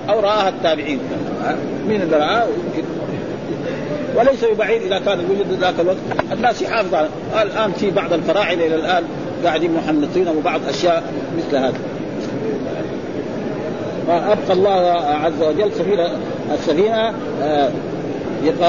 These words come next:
من أرض الجزيرة، عز وجل السفينة باقرين من أرض الجزيرة، يعني مكان اسمه باقرين بأرض عبرة وآية حتى نظرت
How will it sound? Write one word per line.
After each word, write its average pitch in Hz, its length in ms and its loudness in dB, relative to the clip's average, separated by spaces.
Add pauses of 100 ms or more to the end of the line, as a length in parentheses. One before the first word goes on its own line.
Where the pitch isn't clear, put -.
(320)
من 170 380 2 (100)
أرض 190 180 0
الجزيرة، 156 520 2 (760)
عز 139 180 0
وجل 151 320 4
السفينة 160 480 2 (140)
باقرين 151 640 2
من 156 160 0
أرض 196 200 0
الجزيرة، 147 360 2
يعني 165 180 0
مكان 180 320 2
اسمه 156 280 -2
باقرين 151 340 2
بأرض 156 420 2 (380)
عبرة 185 480 2
وآية 185 260 2 (200)
حتى 185 300 0
نظرت 170 240 2